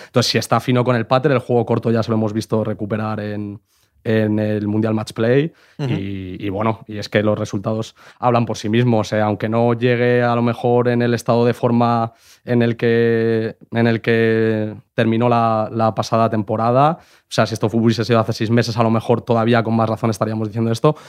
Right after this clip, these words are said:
Speaker 1: Pero bueno, se han visto brotes verdes respecto a unas semanas malas que tuvo hace mes, mes y medio y, y sin duda es uno de los principales favoritos. Sí, sí.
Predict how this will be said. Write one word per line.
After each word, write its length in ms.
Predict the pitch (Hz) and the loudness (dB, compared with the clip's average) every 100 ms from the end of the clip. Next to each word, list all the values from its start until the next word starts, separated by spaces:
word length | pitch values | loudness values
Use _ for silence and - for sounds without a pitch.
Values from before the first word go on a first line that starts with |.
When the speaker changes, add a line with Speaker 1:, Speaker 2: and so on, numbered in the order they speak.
| - | -6
Speaker 1:
Pero 160 | 127 113 | -2 2
bueno, 300 | 120 104 - | 0 -2 -10
se 180 | - 117 | -4 0
han 200 | 120 120 | 2 2
visto 360 | 120 131 123 | 0 0 0
brotes 360 | 123 127 127 113 | 0 0 -2 0
verdes 680 | 131 123 123 123 120 - - | 0 2 2 2 0 -4 -8
respecto 520 | 113 113 117 120 104 | -2 0 0 -2 0
a 40 | 117 | 2
unas 180 | 117 113 | 2 2
semanas 340 | 113 113 110 | 0 0 0
malas 300 | 113 113 117 | 0 0 0
que 100 | 113 | -2
tuvo 380 | 113 110 110 113 - - | 0 0 0 -4 -12 -6
hace 240 | 117 110 113 | -4 0 2
mes, 200 | 120 117 | 2 2
mes 200 | 113 113 | -2 -2
y 40 | |
medio 460 | 113 123 139 147 135 | -2 0 2 2 0
y, 320 | 107 101 - _ _ | -2 -6 -12 _ _
y 100 | 113 | -8
sin 140 | - 98 | -6 -6
duda 220 | 98 98 | -4 -6
es 140 | - | -6
uno 140 | 104 104 | -4 -4
de 60 | |
los 120 | 104 | -6
principales 500 | - 98 92 107 104 | -6 -8 -6 -4 -4
favoritos. 520 | - 95 107 110 101 _ | -6 -10 -8 -8 -10 _
Sí, 140 | _ | _
sí. 140 | - | -18